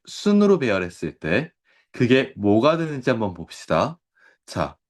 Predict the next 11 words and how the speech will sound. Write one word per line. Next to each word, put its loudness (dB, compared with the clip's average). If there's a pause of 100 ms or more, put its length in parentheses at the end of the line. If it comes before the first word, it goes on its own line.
(1600)
A, 2
B, 0 (600)
C, -6
D, -4
E, -4 (4000)
G, -6 (160)
M, -4 (140)
N, -2
R, 0 (380)
Y. -2 (1040)
자, -2